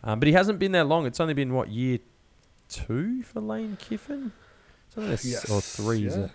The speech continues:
Speaker 2: Two.
Speaker 1: Two? No, it's two, I reckon. Um, but if he stays there, I mean, this Mississippi State,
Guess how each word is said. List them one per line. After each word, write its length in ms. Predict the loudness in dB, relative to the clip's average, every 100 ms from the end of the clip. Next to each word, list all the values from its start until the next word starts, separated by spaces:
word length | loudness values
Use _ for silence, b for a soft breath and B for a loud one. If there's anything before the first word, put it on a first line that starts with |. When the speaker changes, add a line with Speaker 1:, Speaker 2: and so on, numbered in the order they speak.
| -14 _ _ _
Speaker 2:
Two. 260 | -4 -2 -2
Speaker 1:
Two? 380 | 0 0 -2 -4
No, 100 | -4
it's 140 | -6
two, 380 | -10 -4 -4 -4
I 40 |
reckon. 340 | -4 -6 -6 -10 B B B -6
Um, 400 | 0 2 0 -2 B B B B
but 220 | 0 0 2
if 160 | 0 2
he 160 | 0
stays 420 | 0 2 2 4
there, 140 | 4 4
I 60 |
mean, 180 | 4 4
this 180 | 2 2
Mississippi 560 | 0 0 -2 -2 0 0
State, 680 | 0 2 2 2 0 -4